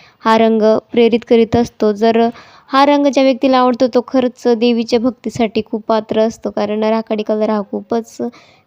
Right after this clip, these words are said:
काहीतरी वेगळा शिकण्यासारखं घेऊन येत असतो. तर इथे ना, मी भगरीचं पीठ भिजवून घेतलेलं आहे, त्यामध्ये शेंगादाणे, मिरची दळून टाकलेली आहे, चवीनुसार मीठ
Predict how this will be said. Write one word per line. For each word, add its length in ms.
काहीतरी 360
वेगळा 480
शिकण्यासारखं 680
घेऊन 240
येत 180
असतो. 280
तर 80
इथे 280
ना, 140
मी 240
भगरीचं 440
पीठ 160
भिजवून 320
घेतलेलं 360
आहे, 120
त्यामध्ये 440
शेंगादाणे, 540
मिरची 420
दळून 320
टाकलेली 380
आहे, 220
चवीनुसार 560
मीठ 200